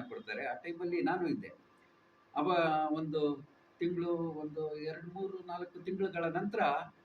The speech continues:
ಯಡಿಯೂರಪ್ಪನವರು ಒಂದು ಪತ್ರನ ತಯಾರು ಮಾಡ್ತಾರೆ. ಬಿ ಎಸ್ ಯಡಿಯೂರಪ್ಪ ಮುಖ್ಯಮಂತ್ರಿಗಳು,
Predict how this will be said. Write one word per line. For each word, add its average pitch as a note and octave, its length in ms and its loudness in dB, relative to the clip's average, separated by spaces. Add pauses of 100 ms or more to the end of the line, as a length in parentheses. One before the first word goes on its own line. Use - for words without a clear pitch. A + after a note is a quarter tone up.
(400)
ಯಡಿಯೂರಪ್ಪನವರು D#3 960 2
ಒಂದು B2 420 -2
ಪತ್ರನ G3+ 380 -2 (220)
ತಯಾರು A#2+ 280 0
ಮಾಡ್ತಾರೆ. A2+ 680 -4 (360)
ಬಿ G3 80 0
ಎಸ್ A#3 560 0
ಯಡಿಯೂರಪ್ಪ F#3+ 560 6
ಮುಖ್ಯಮಂತ್ರಿಗಳು, F#3 1040 0